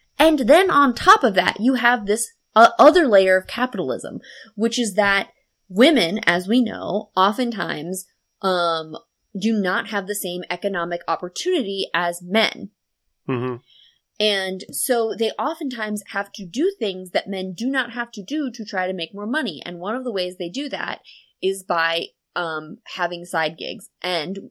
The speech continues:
Speaker 1: as we know, multi-level marketing is for a lot of people a side gig.
Speaker 2: Mm-hmm.
Speaker 1: And yes, we will not have to get into, uh, how fucked up market level marketing is, because there
Speaker 2: I
Speaker 1: are
Speaker 2: saw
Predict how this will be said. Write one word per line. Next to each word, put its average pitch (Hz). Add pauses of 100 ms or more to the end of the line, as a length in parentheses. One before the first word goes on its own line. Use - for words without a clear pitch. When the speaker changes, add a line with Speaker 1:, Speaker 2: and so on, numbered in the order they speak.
Speaker 1:
as 175
we 240
know, 214 (400)
multi-level 220
marketing 208 (680)
is 185
for 233
a 226
lot 170
of 175
people 185
a 226
side 311
gig. - (580)
Speaker 2:
Mm-hmm. 120 (400)
Speaker 1:
And 214 (200)
yes, -
we 254
will 302
not 220
have 196
to 185
get 175
into, 170 (440)
uh, 165
how 165
fucked 175
up 165
market 165
level 165
marketing 208
is, 170
because 185
there 170
Speaker 2:
I 170
Speaker 1:
are 170
Speaker 2:
saw 123